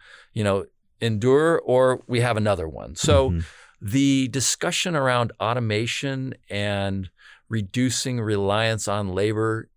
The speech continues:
Speaker 1: is the big discussion now.
Speaker 2: Mm-hmm.
Speaker 1: Um,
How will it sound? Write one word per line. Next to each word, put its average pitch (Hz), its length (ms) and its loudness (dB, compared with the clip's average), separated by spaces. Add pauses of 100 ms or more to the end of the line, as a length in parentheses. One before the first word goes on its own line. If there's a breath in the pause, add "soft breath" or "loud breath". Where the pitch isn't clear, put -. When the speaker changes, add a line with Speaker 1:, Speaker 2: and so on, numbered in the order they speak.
Speaker 1:
is 104 540 -6
the 101 300 -6 (160)
big 95 420 -4 (840)
discussion 87 640 -4
now. 69 360 -10
Speaker 2:
Mm-hmm. 95 380 4
Speaker 1:
Um, 85 520 0